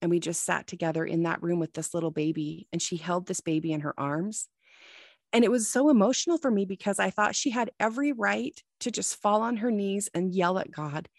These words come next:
and be so mad, and she didn't. She just hugged this little baby, and she praised God's name throughout that whole experience that evening. And it struck me because then I realized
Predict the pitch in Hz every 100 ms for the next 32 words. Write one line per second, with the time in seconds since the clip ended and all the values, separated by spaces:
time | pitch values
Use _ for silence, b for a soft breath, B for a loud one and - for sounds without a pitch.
0 | B B - 196 180 156 - - 185 214
1 | 185 165 147 143 185 202 - 196 165 -
2 | 160 262 - - - b b b - 240
3 | 262 - 226 220 240 262 240 220 196 190
4 | 190 214 240 196 - 190 - 214 240 214
5 | 208 190 165 - 156 180 202 135 156 _
6 | _ _ 220 202 170 - 247 285 - -
7 | 214 262 - 170 151 151 151 - - B
8 | B B B B - 202 226 - - 269
9 | 294 311 226 196 208 214 214 208 220 214
10 | 208 208